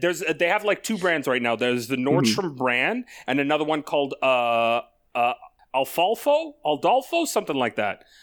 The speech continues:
Speaker 2: Uh-huh.
Speaker 1: Uh, I love the actual Nordstrom brand ones. They're, like, silky soft, and it feels like you're putting on nothing.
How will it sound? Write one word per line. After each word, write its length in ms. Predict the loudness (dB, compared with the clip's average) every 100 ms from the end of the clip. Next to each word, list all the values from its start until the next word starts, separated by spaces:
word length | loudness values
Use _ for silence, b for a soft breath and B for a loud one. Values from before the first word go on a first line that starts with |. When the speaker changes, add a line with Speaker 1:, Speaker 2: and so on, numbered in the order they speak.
| b
Speaker 2:
Uh-huh. 340 | 0 2 0 -4 _ 0
Speaker 1:
Uh, 300 | 2 2 0 0
I 100 | 2
love 260 | 2 2 0
the 100 | 2 2
actual 300 | 0 0 0
Nordstrom 560 | 0 -2 -2 -4 -2
brand 300 | 0 0 0
ones. 200 | -2 0
They're, 120 | 0
like, 240 | 0 -2 -6 B B
silky 640 | 0 0 0 -2 -4 -6
soft, 640 | -2 0 2 4 2 0
and 100 | 0
it 60 | 0
feels 240 | -2 -2
like 160 | -2 -4
you're 60 | -4
putting 280 | -2 0
on 200 | -2 -2
nothing. 380 | 0 -2 -4 -18